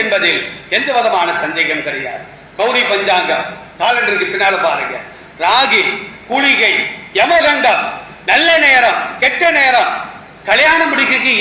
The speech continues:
ஏற்ற நாள், இதெல்லாம் நம்மளுக்கு தேவையா? அல்லாஹ் படைத்த எல்லா நாட்களிலும் திருமணங்களை நடத்தலாம், அல்லாஹ் படைத்த எல்லா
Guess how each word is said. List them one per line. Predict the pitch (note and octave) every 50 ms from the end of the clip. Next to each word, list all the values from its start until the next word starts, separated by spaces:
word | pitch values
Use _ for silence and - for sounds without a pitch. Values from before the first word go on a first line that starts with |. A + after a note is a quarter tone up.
| A3 B3+
ஏற்ற | C#4+ C#4+ - C4 C4 A#3
நாள், | A3 A3+ G#3+ - A3+ - - - - - - - - D3+
இதெல்லாம் | D#3 E3 E3+ F#3+ A3 B3+ -
நம்மளுக்கு | A#3 G#3+ G3 - F#3+ F3 - E3 E3
தேவையா? | F#3 G#3 G#3 F#3 F3 E3 E3+ F#3 G#3+ - - - - - - - - - - - - C3
அல்லாஹ் | E3+ F#3+ G#3+ A3+ A3 A3 A3 - -
படைத்த | F#3+ F#3 F#3 - - F3 - - -
எல்லா | F3 F#3 G3 G3 G#3 A3 A#3 B3 C4 - A3
நாட்களிலும் | G3+ - - G#3 G3+ F3 E3 D3+ D3+ C#3 C3+ C3+ - - - - - - - - - - F#3
திருமணங்களை | G3+ A3 A3+ A#3 A#3 G#3+ G#3+ G#3 G3+ G3 F#3 F3+
நடத்தலாம், | F#3+ G#3+ G#3+ - A3+ A3+ - A#3 A#3+ A#3+ A#3+ C4+ C#4+ - - - - - - - -
அல்லாஹ் | F#3 A3 A#3+ B3+ B3 B3 A#3+ A#3+ - G#3
படைத்த | G3+ G#3 G3+ - F3+ E3+ E3
எல்லா | F3+ F#3+ A3 A3+